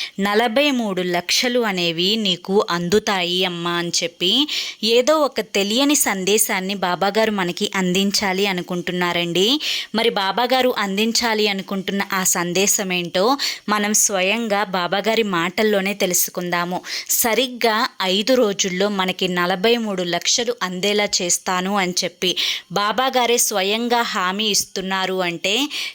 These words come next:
ఖచ్చితంగా అవి మనకి దక్-, తప్పకుండా దక్కుతాయన్నమాట. మరి స్వయంగా బాబాగారి మాటల్లోనే సందేశాన్ని వినే ముందు ఎవరికైతే బాబాగారంటే నమ్మకం, ఇష్టం, గౌరవం, ప్రేమ ఇవన్నీ ఉంటాయో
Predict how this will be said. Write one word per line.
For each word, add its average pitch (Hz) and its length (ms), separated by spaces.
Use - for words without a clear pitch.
ఖచ్చితంగా 233 960
అవి 185 200
మనకి 185 340
దక్-, 175 440
తప్పకుండా 214 680
దక్కుతాయన్నమాట. 175 960
మరి 202 180
స్వయంగా 208 580
బాబాగారి 196 600
మాటల్లోనే 190 720
సందేశాన్ని 185 760
వినే 175 320
ముందు 185 440
ఎవరికైతే 233 720
బాబాగారంటే 202 880
నమ్మకం, 196 840
ఇష్టం, 190 680
గౌరవం, 185 540
ప్రేమ 180 420
ఇవన్నీ 180 520
ఉంటాయో 180 600